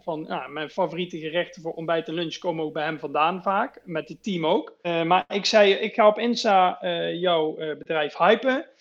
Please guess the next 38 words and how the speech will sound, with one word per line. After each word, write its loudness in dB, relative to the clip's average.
Maar -6
ik -6
ga 2
ook 2
op -4
Insta -4
zeggen, -2
en -8
dat, -10
eh, -6
ga -6
ik -10
ook -10
doen, -4
dat -6
ik -10
op -6
het -12
einde -4
van -6
de -6
week -2
jouw -2
weekomzet 0
verdubbel." -6
Dus -10
als 0
mensen -4
nu -2
iets -6
bij 0
jou 0
bestellen, -2
dan -8
verdubbel -2
ik -4
de -6
bestelling. -4